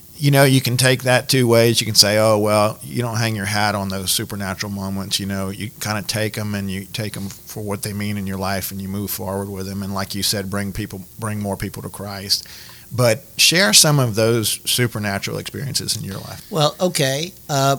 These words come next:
Speaker 2: I have had some really incredible experiences. Uh, you know, we've all had, and each one of us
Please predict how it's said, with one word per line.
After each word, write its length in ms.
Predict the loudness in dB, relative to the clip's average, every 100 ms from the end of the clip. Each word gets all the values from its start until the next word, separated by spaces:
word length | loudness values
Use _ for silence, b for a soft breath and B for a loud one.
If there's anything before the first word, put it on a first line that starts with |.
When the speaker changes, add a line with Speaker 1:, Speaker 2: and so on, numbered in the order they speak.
| 2
Speaker 2:
I 160 | 2 4
have 300 | 4 4 4
had 380 | 2 0 -6 -4
some 460 | -2 0 -2 -4 -6
really 600 | -4 -4 -6 -6 -8 -12 -10
incredible 720 | -8 -8 -6 -6 -6 -6 -8
experiences. 1000 | -6 -6 -6 -10 -10 -8 -8 -8 -8 -10
Uh, 360 | -10 -16 -16 -18 -20 -20 -14
you 140 | -12
know, 260 | -10 -10 -12 -16 -20 -20 -12
we've 240 | -6 -2
all 280 | 2 4 4
had, 380 | 0 -4 -6 -10 -16 -20 -16 -10
and 140 | -10 -6
each 320 | -4 0 -2
one 280 | -2 -6 -6
of 140 | -8
us 320 | -10 -6 -6